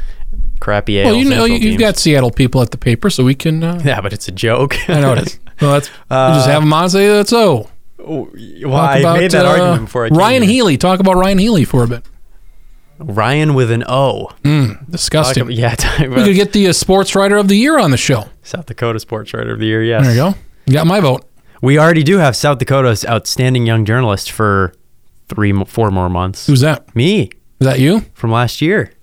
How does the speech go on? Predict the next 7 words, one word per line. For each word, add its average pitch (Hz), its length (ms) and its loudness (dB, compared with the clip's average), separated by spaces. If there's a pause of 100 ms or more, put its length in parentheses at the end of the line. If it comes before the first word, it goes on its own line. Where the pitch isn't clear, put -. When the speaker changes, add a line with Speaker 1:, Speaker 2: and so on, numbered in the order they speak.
(340)
Speaker 2:
Was 131 120 4
that 131 80 0
in 135 80 2
the 131 60 2
paper? 160 340 0 (480)
Speaker 1:
Mm-hmm. 113 440 -4 (340)
Inside. 98 540 -2